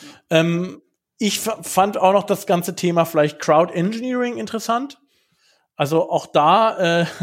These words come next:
<laughs> man wundert sich ja, äh, wie viele, ähm,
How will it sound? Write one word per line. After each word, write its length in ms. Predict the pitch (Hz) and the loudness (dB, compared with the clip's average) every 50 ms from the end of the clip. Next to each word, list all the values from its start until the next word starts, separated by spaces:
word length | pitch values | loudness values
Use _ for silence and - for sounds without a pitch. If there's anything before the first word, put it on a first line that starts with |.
| 156 - _ - - - - | -8 -8 _ -20 -20 -20 -20
<laughs> 580 | 156 120 _ _ - 80 104 101 - - - - | -20 -20 _ _ -20 -20 -20 -20 -20 -20 -10 -2
man 180 | 208 165 156 147 | -2 -2 0 0
wundert 280 | 165 190 220 208 214 | 0 0 0 0 -2
sich 140 | 208 185 - | -4 -4 0
ja, 300 | 196 175 170 170 170 175 | 2 4 6 6 4 2
äh, 360 | - 196 180 165 160 165 160 151 | 2 2 2 2 2 0 -2 -4
wie 120 | 170 165 | -8 -8
viele, 520 | 165 - 185 180 170 170 170 170 185 - | -8 -8 -4 -2 0 2 2 2 0 -2
ähm, 580 | - 180 170 165 160 160 160 160 160 156 143 123 | -2 -2 -2 -2 -2 -4 -4 -4 -4 -4 -6 -8